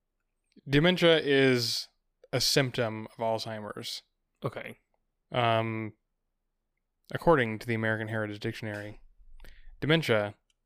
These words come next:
Speaker 1: is the loss of cognitive abilities, including memory, concentration, communication, planning, and abstract thinking, resulting from brain injury or from a disease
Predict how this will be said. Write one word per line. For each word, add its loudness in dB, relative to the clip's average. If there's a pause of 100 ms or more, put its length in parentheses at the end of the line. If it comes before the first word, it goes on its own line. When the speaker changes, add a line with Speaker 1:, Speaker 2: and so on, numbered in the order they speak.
(120)
Speaker 1:
is 0
the 0
loss 2
of -2
cognitive 4
abilities, 2
including -4
memory, 0
concentration, -4
communication, 0
planning, -2 (420)
and -2
abstract 0
thinking, 0
resulting 0
from -6
brain 4
injury -2
or 4
from -4
a -4
disease -4